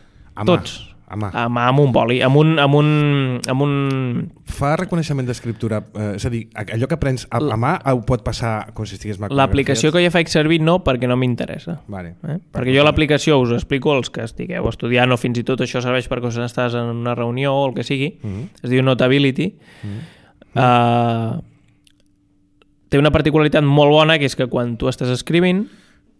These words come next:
Speaker 2: tens la possibilitat d'enregistrar la veu del, de lo, la veu al micròfon, engegar el micròfon, i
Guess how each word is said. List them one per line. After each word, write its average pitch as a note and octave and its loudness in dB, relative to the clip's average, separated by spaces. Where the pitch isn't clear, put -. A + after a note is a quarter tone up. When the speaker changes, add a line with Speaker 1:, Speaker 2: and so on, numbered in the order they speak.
Speaker 2:
tens C#3+ 2
la D3 4
possibilitat D3+ 2
d'enregistrar C3 2
la C#3+ 4
veu C#3 6
del, B2 2
de A#2+ -4
lo, A2+ -2
la A#2 -8
veu A#2 -2
al C3 0
micròfon, B2+ -2
engegar A#2+ -2
el B2 0
micròfon, D#3+ 2
i C#3+ 2